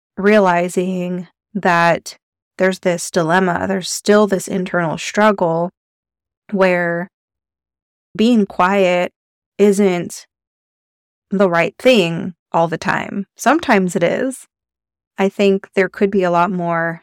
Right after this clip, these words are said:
peace in the world if a lot more of us stayed quiet when we needed to. <laughs> But I think where I'm at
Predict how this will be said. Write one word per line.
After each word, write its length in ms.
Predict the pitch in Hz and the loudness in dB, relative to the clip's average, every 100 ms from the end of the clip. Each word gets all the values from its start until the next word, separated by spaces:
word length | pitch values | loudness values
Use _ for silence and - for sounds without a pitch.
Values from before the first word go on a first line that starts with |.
| - | -18
peace 420 | - 208 196 - | -4 2 2 0
in 140 | 180 | -8
the 80 | 175 | -6
world 480 | 170 175 175 165 165 | -2 0 0 0 -4
if 140 | 175 | -4
a 40 | 175 | -4
lot 320 | 165 165 165 | -2 -2 -2
more 280 | 165 160 165 | -4 -4 -4
of 100 | 170 | -4
us 420 | 165 175 - - _ _ - | -4 -6 -12 -20 _ _ -18
stayed 420 | - 185 165 - | -4 -2 -2 -6
quiet 480 | - 170 180 165 - | -6 -4 -2 -2 -4
when 160 | 165 156 | -8 -6
we 120 | 156 | -4
needed 340 | 165 190 - | -2 -2 -4
to. 340 | - 196 196 - - | -6 -6 -6 -8 -8
<laughs> 80 | 220 - _ _ _ _ _ - | -8 -8 _ _ _ _ _ -2
But 600 | 202 185 180 - - - _ _ _ _ _ _ _ _ _ - | 2 2 2 -4 -16 -20 _ _ _ _ _ _ _ _ _ -4
I 140 | 208 | -2
think 240 | 214 247 233 | 0 0 2
where 260 | 208 - | 2 2
I'm 280 | 190 208 214 | 2 4 4
at 380 | 175 160 175 | 2 0 -2